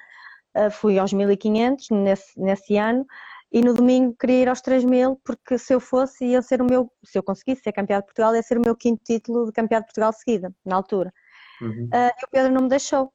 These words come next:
Speaker 1: disse, "Não, não vais", porque, tipo, o Campeonato de Portugal era no fim de semana e o europeu era logo no fim de semana a seguir, começava na sexta-feira.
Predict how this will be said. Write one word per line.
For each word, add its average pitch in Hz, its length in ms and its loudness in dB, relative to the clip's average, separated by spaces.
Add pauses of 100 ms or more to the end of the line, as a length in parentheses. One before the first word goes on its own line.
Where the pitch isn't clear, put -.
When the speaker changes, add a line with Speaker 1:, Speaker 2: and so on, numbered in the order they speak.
Speaker 1:
disse, 196 220 -12
"Não, 254 180 -2
não 220 140 -2
vais", 262 420 0
porque, 226 440 -6
tipo, 196 160 -10
o - 40 -20
Campeonato 208 340 -4
de - 20 -
Portugal 208 280 -2
era 220 160 0
no 220 80 -2
fim 233 180 -6
de - 60 -10
semana 247 280 0
e 262 60 0
o 262 100 2
europeu 269 480 0
era 254 160 0
logo 262 260 0
no 262 180 -2
fim 262 180 -2
de 262 60 -8
semana 262 420 -2
a 285 60 -4
seguir, 262 360 -4 (240)
começava 190 300 -4
na 196 100 -2
sexta-feira. 220 600 -6